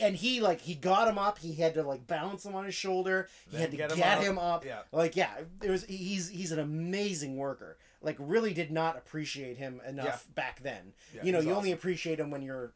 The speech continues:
Speaker 1: older and you see old stuff. But, like, yeah, fuck, even just, like, random pay-per-view matches.
Speaker 2: Yeah.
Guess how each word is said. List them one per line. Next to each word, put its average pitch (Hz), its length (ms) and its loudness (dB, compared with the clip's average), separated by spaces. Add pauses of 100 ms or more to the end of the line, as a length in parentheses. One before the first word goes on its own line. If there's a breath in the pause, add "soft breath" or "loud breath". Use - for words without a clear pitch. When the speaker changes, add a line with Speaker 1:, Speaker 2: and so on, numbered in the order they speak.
Speaker 1:
older 151 500 0
and 127 120 -8
you 127 80 -8
see 127 520 -8
old 135 240 -4
stuff. 110 320 -4
But, 131 140 -6
like, 131 240 -6 (560 soft breath)
yeah, 175 160 2
fuck, 190 220 -4
even 226 380 0 (1200 loud breath)
just, 190 140 -6
like, 214 140 0
random 165 520 0
pay-per-view 147 540 -4
matches. 107 560 -12
Speaker 2:
Yeah. 139 160 -2